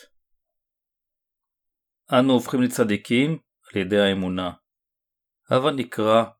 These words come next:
באל העברים, פרק עשר, פסוקים שש עשרה עד שמונה עשרה. "זאת הברית אשר אכרות איתם אחרי הימים", אמר אדוני,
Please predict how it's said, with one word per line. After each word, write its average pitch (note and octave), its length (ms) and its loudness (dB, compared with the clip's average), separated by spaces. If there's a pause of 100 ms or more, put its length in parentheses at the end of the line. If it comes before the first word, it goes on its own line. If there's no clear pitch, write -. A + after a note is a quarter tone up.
(160)
באל G#2+ 280 4
העברים, G2+ 680 0
פרק G2+ 300 -2
עשר, A2+ 420 0
פסוקים G#2 380 -10
שש G#2+ 200 -10
עשרה G#2 220 -2
עד G2+ 100 0
שמונה F#2+ 320 -4
עשרה. E2+ 340 -10 (920)
"זאת A2+ 280 0
הברית G#2+ 380 2
אשר A2 280 2
אכרות G#2+ 360 -2
איתם G#2+ 320 -2
אחרי A2 260 0
הימים", G#2+ 300 0
אמר G#2 280 2
אדוני, G2+ 520 0